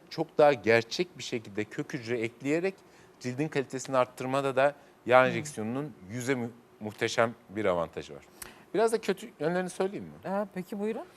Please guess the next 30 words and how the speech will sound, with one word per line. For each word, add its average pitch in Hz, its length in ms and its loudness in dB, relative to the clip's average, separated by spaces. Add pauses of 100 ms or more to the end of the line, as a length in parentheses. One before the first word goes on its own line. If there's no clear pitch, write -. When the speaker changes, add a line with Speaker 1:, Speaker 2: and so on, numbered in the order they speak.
(280)
Speaker 1:
Şimdi 240 380 -2 (1200)
düşün 160 260 -6
ki 165 180 -4
bir 175 140 4 (160)
C - 220 -8
C 156 240 -4
dudak 135 320 4
dolgusu 101 360 0
yaptın, 175 280 0
dudak 139 360 4
bir 120 40 -6
şişiyor. 87 520 -6 (760)
E, 107 60 -8
tüm 254 360 -2
yüze 143 200 2
elli 139 180 6
altmış 202 340 2
C - 80 -10
C - 140 -10
yağ 139 240 8
enjeksiyonu 143 380 -4
yaptığın 131 280 -2
zaman 131 300 0
yüzün 113 300 -6
şişmesine 120 560 -6
hastaların 117 460 0
hazırlıklı 98 420 -4
olması 90 340 -2
lazım. 82 280 -2
Speaker 2:
Hmm. 170 80 -8